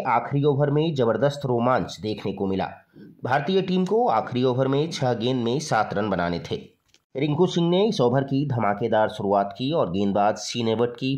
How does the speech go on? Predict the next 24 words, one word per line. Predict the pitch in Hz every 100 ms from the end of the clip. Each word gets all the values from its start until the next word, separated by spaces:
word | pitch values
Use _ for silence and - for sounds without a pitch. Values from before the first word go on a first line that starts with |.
| 135
पहली | 104 123
ही | 123
गेंद | 104 120 127
पर | 87 85
चौका | - 90 87
लगाया। | 82 87 87 73 - _ _ _ _ _ _ -
इस | 160
ओवर | 185 180
की | 185 202 208
दूसरी | 131 120 127
गेंद | 127 131 139
पर | 139 143 185
लेग | 113 104
बाई | 104 110
के | 107 117
रूप | 131 139
में | 90
एक | 104 131 107 101 90
रन | 90
बना। | 87 87 - - - _ _ _ _ _ _ _ -
ओवर | - 190 214
की | 233
तीसरी | 233 165 147 170
गेंद | 165 175